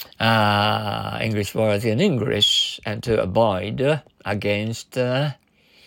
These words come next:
uh, wars and happen to us all over the world, you know, and love and peace, uh, forever. Don't remember it. Okay. See you. Sayonara.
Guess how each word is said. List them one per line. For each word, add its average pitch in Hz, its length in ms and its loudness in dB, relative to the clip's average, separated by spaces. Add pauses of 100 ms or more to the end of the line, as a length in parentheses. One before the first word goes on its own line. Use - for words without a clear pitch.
(220)
uh, 110 320 -2
wars - 720 2 (400)
and - 180 -8
happen 101 420 -4
to 127 160 -6
us - 460 -2 (120)
all 107 180 0
over 98 160 -6
the 98 140 -4
world, 113 500 0
you 104 120 -10
know, 117 200 -12 (800)
and 101 280 -4
love 101 200 -2
and 95 220 -4
peace, - 560 -10 (100)
uh, 50 300 -4
forever. 50 520 -8 (260)
Don't 107 340 -6 (160)
remember 95 460 -6
it. - 360 -12 (520)
Okay. 160 340 -4
See - 180 -10
you. 123 300 -4
Sayonara. 98 680 -2